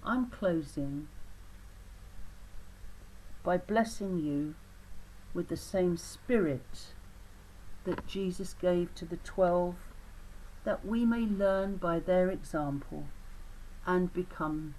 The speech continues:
disciples. So let us pray. Lord,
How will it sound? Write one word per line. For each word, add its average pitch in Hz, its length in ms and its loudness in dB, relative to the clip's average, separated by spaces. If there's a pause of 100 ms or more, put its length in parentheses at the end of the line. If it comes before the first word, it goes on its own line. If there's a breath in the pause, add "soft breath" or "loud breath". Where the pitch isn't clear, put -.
disciples. 135 880 -4 (840)
So - 160 4
let 180 240 4
us 170 240 -4
pray. 135 300 -2 (2750)
Lord, 220 480 4